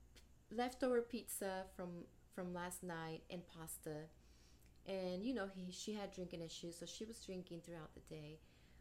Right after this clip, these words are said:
Um, she was showing up to the gym drunk. There were times where I'm like, "We're just gonna sit in the steam room," because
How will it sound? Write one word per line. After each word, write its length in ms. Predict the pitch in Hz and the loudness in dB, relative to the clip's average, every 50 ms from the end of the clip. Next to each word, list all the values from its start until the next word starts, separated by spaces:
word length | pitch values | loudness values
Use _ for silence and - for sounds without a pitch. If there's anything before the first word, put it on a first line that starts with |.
| - - - | -18 -8 -6
Um, 440 | 180 170 165 160 160 160 160 156 - - - - - - - - - - - - | -4 -4 -4 -4 -4 -6 -6 -8 -10 -12 -16 -20 -20 -20 -18 -18 -18 -18 -14 -8
she 200 | - - - 233 | -6 -4 -2 -2
was 200 | 214 208 208 - | -2 -2 -2 -2
showing 440 | - - - 196 185 180 180 175 170 | -4 0 0 2 2 2 2 0 0
up 220 | 170 160 160 - - - - - - - - - | -2 -2 -4 -6 -8 -16 -20 -20 -20 -20 -12 -6
to 120 | - 185 | -6 -4
the 80 | 170 165 | -4 -4
gym 480 | - - - 165 160 156 156 156 156 156 - - - - - - - - - - - - - - - | -6 -6 -4 -4 -4 -2 -4 -6 -8 -10 -14 -18 -20 -20 -20 -20 -20 -20 -20 -18 -18 -16 -16 -10 -6
drunk. 260 | 180 175 185 190 - - - - - - - 180 | -4 -4 -4 -6 -8 -12 -16 -18 -16 -12 -2 -2
There 100 | 180 170 | -2 0
were 140 | 165 180 | 0 -4
times 460 | 175 - - 175 170 170 170 165 - - | -6 -8 -6 -4 -4 -2 -2 -4 -8 -10
where 120 | - 165 160 | -8 -8 -6
I'm 140 | 160 160 160 | -6 -6 -4
like, 180 | 156 160 156 - - 170 | -6 -6 -8 -10 -8 -6
"We're 100 | 185 180 | -6 -6
just 200 | 180 165 - - | -4 -6 -6 -6
gonna 140 | 165 160 160 - - - - - - - | -6 -6 -6 -6 -8 -10 -10 -10 -4 0
sit 120 | 180 160 | 0 2
in 80 | 160 156 | 2 0
the 80 | 156 - | -4 -6
steam 320 | - - - 160 156 151 | -8 -6 -6 -6 -4 -4
room," 160 | 156 156 156 160 | -6 -6 -6 -8
because 260 | 170 - 180 175 | -8 -10 -10 -12